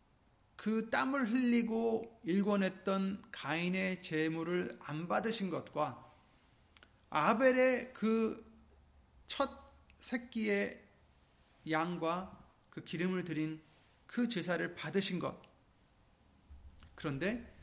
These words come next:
그것을 통해서 무엇을 주셨어요? "하나님이 그 예물에 대하여 증거하심이라."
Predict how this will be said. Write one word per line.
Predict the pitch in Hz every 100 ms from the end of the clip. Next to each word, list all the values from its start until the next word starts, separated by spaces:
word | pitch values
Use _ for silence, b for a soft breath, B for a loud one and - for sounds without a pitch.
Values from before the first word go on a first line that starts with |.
| B B B -
그것을 | - 220 294 - 269 233
통해서 | 220 190 165 220 233 240 - - - - - - -
무엇을 | 139 170 175 180
주셨어요? | - 151 127 135 160 196 - - - - - - _ -
"하나님이 | - 202 196 180 202 226 - - - _ - _ _ _
그 | - 165 165
예물에 | 147 147 143 135
대하여 | 131 127 147 190 - - - - -
증거하심이라." | - 170 170 160 135 - 131 - - -